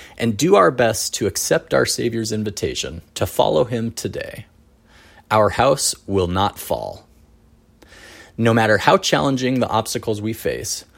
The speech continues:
we will survive this day, this hour, and one day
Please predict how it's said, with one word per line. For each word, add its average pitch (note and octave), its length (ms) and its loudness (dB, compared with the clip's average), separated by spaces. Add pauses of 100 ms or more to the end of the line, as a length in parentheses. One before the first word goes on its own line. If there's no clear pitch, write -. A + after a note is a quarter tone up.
(100)
we A#2+ 220 2
will C3+ 280 6
survive G#2 580 2
this G2+ 200 0
day, - 400 -6 (420)
this C#3+ 280 4
hour, D2 480 -4 (800)
and G#2+ 200 0
one E3 200 4
day B2 320 2